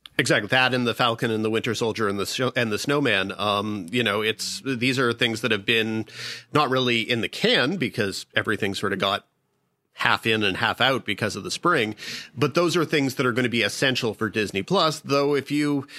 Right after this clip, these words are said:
if you look at the subscriber numbers, it's pretty clear that people don't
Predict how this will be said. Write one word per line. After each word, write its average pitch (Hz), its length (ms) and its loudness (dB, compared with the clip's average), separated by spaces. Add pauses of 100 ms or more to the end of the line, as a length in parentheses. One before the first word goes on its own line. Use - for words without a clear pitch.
(320)
if - 180 -6
you 143 100 0
look 143 180 0
at 135 100 -2
the 123 80 -4
subscriber 160 580 0
numbers, 156 680 0
it's 160 240 -6
pretty 175 380 -4
clear 165 360 -2
that 160 240 -4
people 165 320 -4
don't 151 380 -2